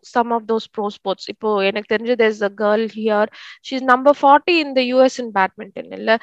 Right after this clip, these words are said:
So, அவ வந்து இப்போ அங்க போனானா அந்த சிட்டில அது இருக்குமா? And that those parents are thinking like that. நம்ம இங்கே இது மாதிரி இந்த ஸ்போர்ட்ல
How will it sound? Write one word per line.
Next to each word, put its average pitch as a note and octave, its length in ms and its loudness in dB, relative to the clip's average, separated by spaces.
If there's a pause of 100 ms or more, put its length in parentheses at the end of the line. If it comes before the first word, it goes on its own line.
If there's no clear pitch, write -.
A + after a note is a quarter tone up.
(240)
So, D4 180 2
அவ C4+ 360 8
வந்து D4 380 4
இப்போ C4+ 400 6
அங்க B3 240 0 (140)
போனானா C#4 680 4 (140)
அந்த C4 460 2
சிட்டில C#4 460 -4
அது C#4 440 6
இருக்குமா? G#3 560 -4 (160)
And D4+ 400 0
that C#4+ 120 6 (120)
those C#4 320 0
parents D#4+ 260 0
are D#4 280 0
thinking D#4+ 320 -8
like B3+ 200 -2
that. A3 200 0
நம்ம A3+ 340 -8
இங்கே A#3+ 380 -4
இது B3 160 -6
மாதிரி C4 460 -2 (320)
இந்த B3+ 240 2
ஸ்போர்ட்ல D4 340 0